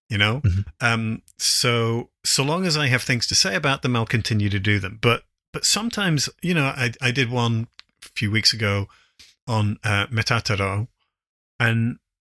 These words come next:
Speaker 1: and I was like, "I don't have anything to say about this song,"
Speaker 2: <laughs>
Speaker 1: you know?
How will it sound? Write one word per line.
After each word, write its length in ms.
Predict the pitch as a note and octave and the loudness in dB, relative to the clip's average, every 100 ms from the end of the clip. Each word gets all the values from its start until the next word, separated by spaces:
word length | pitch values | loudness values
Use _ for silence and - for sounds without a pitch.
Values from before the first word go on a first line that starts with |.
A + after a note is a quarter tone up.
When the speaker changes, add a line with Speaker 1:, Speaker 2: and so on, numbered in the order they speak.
| _ - | _ -6
Speaker 1:
and 120 | D3+ | -2
I 60 | F#3+ | -2
was 220 | G#3 E3 | -2 -2
like, 280 | F3 D3+ - _ - | 0 -2 -4 _ -8
"I 60 | - | -2
don't 180 | A3 A#2 | 2 2
have 120 | F#2 | 0
anything 240 | F#2 F#2 | -2 -2
to 80 | E2+ | 0
say 140 | G#2 F#2+ | 0 -2
about 180 | G2 G2+ | -10 -2
this 100 | - | 0
song," 180 | G#2 F#2+ F#2 - - - | 0 0 -2 -2 -2 0
Speaker 2:
<laughs> 500 | C3+ - - - - | -2 -2 -20 -16 -6
Speaker 1:
you 80 | G#2+ | -2
know? 260 | G2+ G#2 | 0 -2